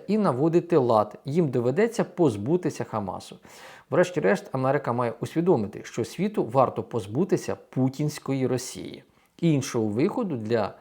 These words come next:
стабілізації ситуації в світі немає. Така, друзі, от історія на сьогоднішній день щодо риторики Трампа по відношенню до терористів, в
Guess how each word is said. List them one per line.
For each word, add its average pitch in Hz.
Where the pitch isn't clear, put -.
стабілізації 143
ситуації 107
в 95
світі 190
немає. 98
Така, 269
друзі, 254
от 214
історія 208
на 170
сьогоднішній 170
день 175
щодо 143
риторики 151
Трампа 165
по 123
відношенню 139
до 127
терористів, 151
в -